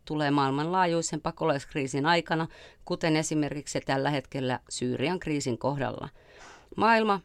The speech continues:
missä valtiot eivät toimi yhteistyössä valtavia humanitaarisia kriisejä kohdatessaan,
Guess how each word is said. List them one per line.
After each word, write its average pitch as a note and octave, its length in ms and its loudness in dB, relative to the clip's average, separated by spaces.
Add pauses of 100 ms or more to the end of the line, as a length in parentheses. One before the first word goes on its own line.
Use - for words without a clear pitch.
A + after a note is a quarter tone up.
(100)
missä F3 300 -2
valtiot F3+ 460 0
eivät G3 320 2
toimi D3 340 0
yhteistyössä D3 680 -4
valtavia D3 580 -2
humanitaarisia C#3+ 800 -2
kriisejä D#3 480 -4
kohdatessaan, D#3 800 -2